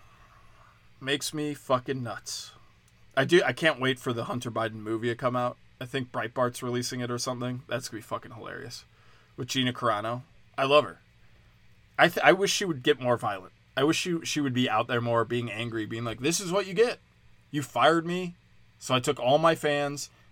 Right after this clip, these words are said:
and we're now making these movies that you fucking hate." You corrupt fucking cunts. Speaking of black people getting jobs they don't deserve, Lovie Smith.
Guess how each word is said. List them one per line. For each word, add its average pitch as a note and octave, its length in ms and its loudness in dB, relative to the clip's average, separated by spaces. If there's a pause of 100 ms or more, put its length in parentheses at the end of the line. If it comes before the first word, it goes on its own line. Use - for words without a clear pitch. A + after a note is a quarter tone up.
and A#2 160 -12
we're B2+ 120 0
now C#3+ 180 4
making C#3 340 0
these C3 240 0
movies B2+ 360 0
that G#2+ 100 -8
you D#3 120 0
fucking F#3 360 2
hate." A#2+ 240 -6 (1600)
You C3+ 140 -14
corrupt C3+ 480 0
fucking C3 440 -8
cunts. A#2 340 -2 (420)
Speaking F#3+ 400 -2
of C3 80 -4
black E3 220 6
people B2+ 240 -6
getting A#2 200 -2
jobs A#2 300 2
they A#2+ 100 -2
don't A#2 140 -4
deserve, B2+ 380 -4 (480)
Lovie D#4+ 240 10
Smith. - 520 -2